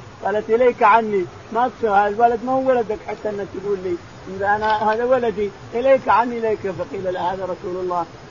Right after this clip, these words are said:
إنا لله وإنا، فراحت وندمت وأتت وتقول:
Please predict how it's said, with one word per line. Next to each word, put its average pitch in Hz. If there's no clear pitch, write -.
إنا 165
لله 147
وإنا، 156
فراحت 175
وندمت 175
وأتت 170
وتقول: 170